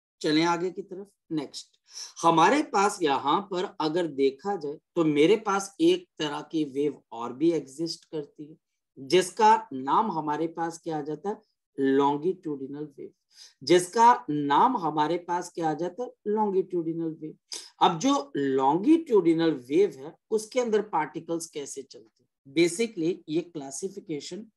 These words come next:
nature of particle के, nature of particle motion पे डिसाइडेड है कि मीडियम के पार्टिकल्स कैसे मूव कर रहे हैं। लॉन्गिट्यूडिनल वेव के अंदर हमारे पास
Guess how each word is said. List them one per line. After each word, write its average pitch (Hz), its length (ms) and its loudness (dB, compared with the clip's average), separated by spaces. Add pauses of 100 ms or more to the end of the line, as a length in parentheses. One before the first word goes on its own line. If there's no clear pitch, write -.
(340)
nature 262 500 2
of 208 140 0 (160)
particle 151 480 -6 (120)
के, 131 80 -14 (120)
nature 196 320 0
of 240 140 -2 (120)
particle 175 440 -6
motion 156 500 -6
पे 143 100 -12 (360)
डिसाइडेड 131 600 -10
है 113 80 -20 (340)
कि 170 80 6
मीडियम 175 500 6
के 262 140 -2
पार्टिकल्स 196 680 -6 (200)
कैसे 254 340 -4
मूव 175 240 -2
कर 156 260 -12
रहे - 140 -16
हैं। - 640 -10
लॉन्गिट्यूडिनल 190 760 0 (140)
वेव 160 340 2
के 190 60 0
अंदर 175 220 -2
हमारे 156 300 -2
पास 165 280 -6